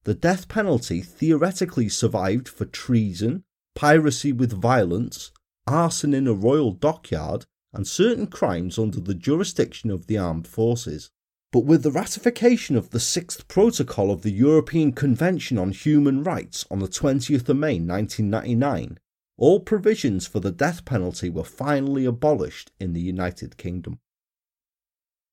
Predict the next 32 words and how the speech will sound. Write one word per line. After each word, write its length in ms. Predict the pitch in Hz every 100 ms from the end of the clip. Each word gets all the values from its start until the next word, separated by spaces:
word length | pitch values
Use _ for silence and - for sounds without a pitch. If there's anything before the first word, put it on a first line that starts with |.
| _ _ _
Up 200 | 202 247
to 120 | - 185
that 260 | 110 -
point, 420 | - 95 190 - _ _
since 360 | - 131 120 -
Joe 320 | - 113 113
Biden 540 | 98 98 98 139 185
was 160 | 113 98
a 60 |
youngster, 640 | 95 98 98 - - 95 - _ _ _ -
capital 400 | 208 - 247 233
punishment 640 | - 262 233 - 101 95
in 100 | 104
the 100 | 101
U 200 | 123 170
K 300 | - 190 110
had 120 | 82
always 500 | 113 175 185 190 170
been 220 | - 175
in 120 | 180 175
force 500 | - 185 90 - -
for 220 | - 101
all 200 | 139 160
manner 380 | 123 151 180 151
of 100 | -
things 460 | 92 80 80 85 -
and 140 | 87 92
in 140 | 95
all 220 | 127 190
sorts 440 | 185 - 113 85 -
of 100 | 92
inventive, 760 | 95 92 127 165 170 - 80